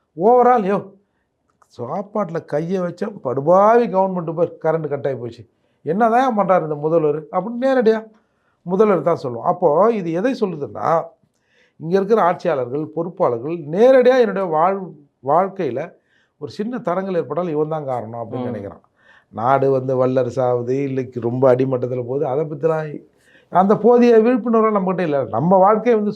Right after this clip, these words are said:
Speaker 1: ஸ்மூத்தா போகுதா? அப்போ ஸ்மூத்தா போகாத இந்த வாழ்க்கைக்கு காரணம் இவனும் தான் அப்படின்னு ஜனங்க வந்து இவங்கள ஏறுறாங்க.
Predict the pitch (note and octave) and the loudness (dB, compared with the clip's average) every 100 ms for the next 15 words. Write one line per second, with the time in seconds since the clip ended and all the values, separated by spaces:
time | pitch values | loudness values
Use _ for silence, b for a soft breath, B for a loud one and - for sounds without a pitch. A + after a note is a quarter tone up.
0 | F#3 F#3+ F#3+ F3+ C3 E3+ D3 C3+ A2+ - | -6 -8 -4 -4 -2 -2 0 -2 -2 -10
1 | b b b - F3+ G#3+ G#3+ A3 G#3 - | b b b -2 0 4 4 4 2 -2
2 | G#3+ C4+ C4+ C4 B3 G#3 G#3 G#3 F#3 E3+ | -2 0 2 2 2 2 2 0 0 2
3 | F3 F3+ E3+ D#3 C#3+ D#3 E3 D3 F3 F3+ | 2 0 -8 -16 -6 0 0 0 -8 -12
4 | _ _ _ _ B2+ D3+ D#3+ C3 A#2 A#2 | _ _ _ _ -6 -4 -2 -4 -6 -10
5 | - _ _ _ _ D3 D#3+ E3 F3+ A3 | -16 _ _ _ _ -4 -4 -2 -2 -2
6 | D#3+ F3 G3 D3 B2+ E3+ D#3 C3+ D3 B2 | 0 -2 -2 -4 -4 -6 -8 -8 -8 -2
7 | B2+ A2+ G2 F2 | -2 -4 -10 -14